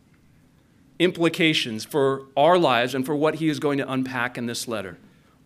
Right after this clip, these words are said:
All things were created through Christ and for Christ. One of the things you'll notice in this portion is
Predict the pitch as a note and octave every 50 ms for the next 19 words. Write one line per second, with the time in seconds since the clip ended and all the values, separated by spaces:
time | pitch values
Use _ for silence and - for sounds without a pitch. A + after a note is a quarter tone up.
0 | _ _ C#3 D3 E3+ G3+ A3 A3+ A3 A3 F#3 E3+ D#3+ D#3+ D#3+ D#3+ D3 C3 C#3 C#3
1 | C3+ - - - D3+ D3+ D3 D3 C#3+ C#3 C3+ C3+ B2+ B2+ B2+ - - - D3+ E3
2 | F3 F3 F3 F3 F3+ F#3 G3 F#3+ - - _ _ - - - E3 C#3 A#2+ A2+ A2
3 | - - - - - - _ _ _ - D3 C#3 C3+ C3+ C3 C3 C3 C3 C3 -
4 | - - - _ _ _ _ - - C#3+ C3 A#2+ A#2 - - G2+ F2+ F2 - -
5 | - - - - _ _ _ _ _ _ _ _ _ _ _ _ _ _ _ _
6 | _ _ _ B2+ B2+ A2+ A#2 A2 C3+ C3 B2+ A#2+ B2+ A#2 A2+ A#2 A#2+ B2+ B2+ B2+
7 | A#2+ - - C3 B2 A#2 A2+ - - - - D3 C#3 C3+ C3+ - C3 A#2+ A2+ A2
8 | -